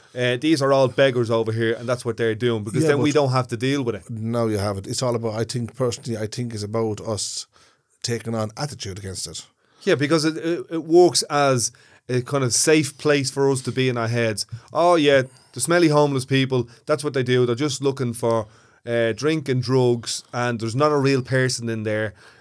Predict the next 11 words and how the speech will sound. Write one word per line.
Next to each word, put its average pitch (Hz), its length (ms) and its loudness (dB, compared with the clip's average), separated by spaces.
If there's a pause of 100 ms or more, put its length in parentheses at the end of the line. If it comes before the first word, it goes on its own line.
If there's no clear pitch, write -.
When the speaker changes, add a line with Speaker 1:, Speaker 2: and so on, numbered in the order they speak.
(120)
Speaker 1:
And 117 340 -4
God 147 260 4
forbid 127 380 0
I 113 60 2
spend 117 340 -4
five 135 340 0
minutes 117 300 -2
sitting 127 240 -6
down 120 260 -2
with 107 100 -6
them, 104 200 -8